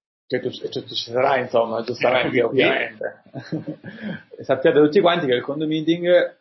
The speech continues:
Speaker 1: è un evento aperto ai, solo ed esclusivamente ai condo amministratori condomani, ma assieme ai familiari e ai collaboratori. Infatti nell'ultimo condo meeting c'erano tanti, tanti bimbi, effettivamente. C'era, ehm, insomma,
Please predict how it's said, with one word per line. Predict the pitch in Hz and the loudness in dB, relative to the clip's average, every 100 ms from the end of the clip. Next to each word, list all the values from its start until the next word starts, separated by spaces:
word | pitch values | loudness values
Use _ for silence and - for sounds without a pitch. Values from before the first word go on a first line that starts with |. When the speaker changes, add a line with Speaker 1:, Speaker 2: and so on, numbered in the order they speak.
| - | -8
Speaker 1:
è | 139 135 135 135 - | -2 0 0 -2 -6
un | 135 131 131 | -10 -10 -6
evento | 151 143 151 151 160 151 | -4 -2 -2 -2 0 0
aperto | - - 135 135 - 120 | -4 -2 2 2 0 -6
ai, | 117 - | -6 -8
solo | - 170 160 117 | -4 2 4 2
ed | 107 | -2
esclusivamente | 110 113 127 143 131 120 117 | -10 -10 -6 -6 -4 -6 -4
ai | 123 123 | -6 -6
condo | - 135 127 | -8 -4 -4
amministratori | 135 131 - 165 143 | -4 -8 -4 -2 -2
condomani, | 160 208 214 170 | -2 0 0 0
ma | 185 202 190 233 - - _ _ - | 2 2 2 2 -2 -12 _ _ -14
assieme | 170 - 180 139 | -8 0 0 0
ai | 143 | -2
familiari | 196 226 147 165 190 | -2 -2 0 2 2
e | |
ai | - | 0
collaboratori. | 117 110 117 135 170 120 | -2 0 0 0 2 0
Infatti | 120 151 151 | -2 -6 -6
nell'ultimo | 123 143 143 123 131 | -6 -6 -6 -8 -6
condo | 175 | -2
meeting | 131 135 120 | -4 -4 -10
c'erano | - 123 117 | -10 -8 -4
tanti, | 156 151 | -4 -4
tanti | 120 135 - | -6 -6 -8
bimbi, | 110 120 110 | -14 -14 -14
effettivamente. | - - - 117 110 110 117 | -16 -10 -4 -4 -4 -10 -4
C'era, | 120 120 123 123 - _ _ | 0 2 2 0 -8 _ _
ehm, | 55 57 55 55 53 52 _ _ | -6 -6 -6 -12 -16 -18 _ _
insomma, | - - | -20 -20